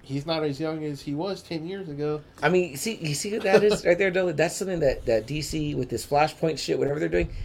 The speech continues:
Speaker 2: they could drop that in. They could be like, you know, they could show a thing of Nightwing and it be Joseph
Speaker 1: I mean,
Speaker 2: Gordon-Levitt and
Speaker 1: I
Speaker 2: it'd be
Speaker 1: would
Speaker 2: like,
Speaker 1: fucking pop if,
Speaker 2: "Oh,
Speaker 1: if all of a sudden
Speaker 2: shit.
Speaker 1: he came in for, like, ten
Speaker 2: Oh,
Speaker 1: minutes,
Speaker 2: shit."
Speaker 1: kicked some ass, and, like,
Speaker 2: Yeah.
Speaker 1: I was like, "Oh."
Speaker 2: Yeah.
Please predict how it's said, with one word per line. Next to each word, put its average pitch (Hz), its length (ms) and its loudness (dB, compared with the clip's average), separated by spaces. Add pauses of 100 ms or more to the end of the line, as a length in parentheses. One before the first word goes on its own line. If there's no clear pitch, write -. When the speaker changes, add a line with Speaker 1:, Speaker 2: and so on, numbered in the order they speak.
Speaker 2:
they 143 120 -2
could 139 180 0
drop 151 400 6
that 170 180 8
in. 180 300 2 (400)
They 143 100 2
could 147 140 0
be 147 140 4
like, 120 360 6 (220)
you 139 160 0
know, 127 120 4
they 190 120 4
could 180 160 0
show 180 260 6
a 147 60 10
thing 175 320 8
of 131 100 6
Nightwing 135 600 4
and 127 120 4
it 123 100 2
be 156 220 2
Joseph 156 300 6
Speaker 1:
I - 20 4
mean, - 100 2
Speaker 2:
Gordon-Levitt 156 440 10
and 135 80 8
Speaker 1:
I 220 60 8
Speaker 2:
it'd 151 100 8
be - 60 4
Speaker 1:
would - 100 8
Speaker 2:
like, 123 100 8
Speaker 1:
fucking 170 360 0
pop 156 260 8
if, - 40 8
Speaker 2:
"Oh, 185 440 12
Speaker 1:
if - 200 2
all 180 140 10
of 208 60 10
a 214 220 12
sudden 185 160 12
Speaker 2:
shit. 170 60 6
Speaker 1:
he 170 120 -6
came 175 320 -6
in 170 80 -2
for, 160 160 -4
like, 143 160 0
ten 185 300 2
Speaker 2:
Oh, 170 40 2
Speaker 1:
minutes, 165 360 2
Speaker 2:
shit." - 200 -4
Speaker 1:
kicked 170 180 0
some 160 160 -2
ass, 147 340 -2
and, 127 260 -8
like, 123 200 -2
Speaker 2:
Yeah. 240 520 6
Speaker 1:
I 139 60 8
was 113 120 2
like, - 180 -10
"Oh." 156 480 0
Speaker 2:
Yeah. 285 680 10